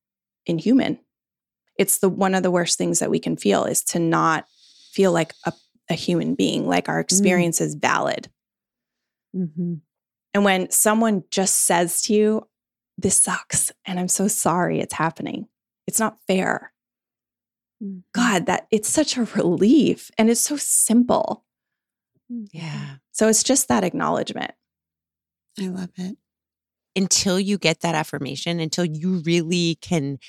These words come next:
Speaker 3: have someone see you in that and you can accept that this is not fair, then all you're gonna be doing is circling around in that
Speaker 1: Yes.
Speaker 3: it's not fair.
Speaker 1: Yes.
Speaker 3: Like, it is a conditioned precedent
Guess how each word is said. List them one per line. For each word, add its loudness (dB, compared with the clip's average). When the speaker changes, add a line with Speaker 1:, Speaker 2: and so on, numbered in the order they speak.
Speaker 3:
have 0
someone -2
see -4
you 0
in 2
that 2
and -2
you -2
can -4
accept 0
that -4
this 0
is -2
not 0
fair, -2
then 4
all 4
you're 2
gonna 0
be -2
doing -2
is -4
circling 2
around -2
in 4
that 4
Speaker 1:
Yes. 2
Speaker 3:
it's 2
not 0
fair. -4
Speaker 1:
Yes. 4
Speaker 3:
Like, 4
it 4
is 0
a -2
conditioned 0
precedent -2